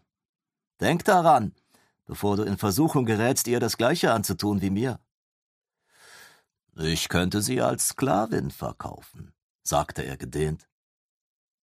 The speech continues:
„Du irrst dich, wenn du meinst, daran hätte ich nicht schon gedacht.“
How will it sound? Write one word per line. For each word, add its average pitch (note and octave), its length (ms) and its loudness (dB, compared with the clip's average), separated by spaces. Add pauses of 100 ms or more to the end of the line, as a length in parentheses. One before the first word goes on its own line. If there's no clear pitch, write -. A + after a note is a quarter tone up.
(600)
„Du F3 100 4
irrst E3+ 380 4
dich, C3 360 0
wenn - 120 2
du A2+ 100 2
meinst, A2+ 360 4
daran G#2+ 260 2
hätte A2+ 200 0
ich G2+ 140 -2
nicht G#2+ 160 -4
schon F#2 160 -2
gedacht.“ A#2 360 -6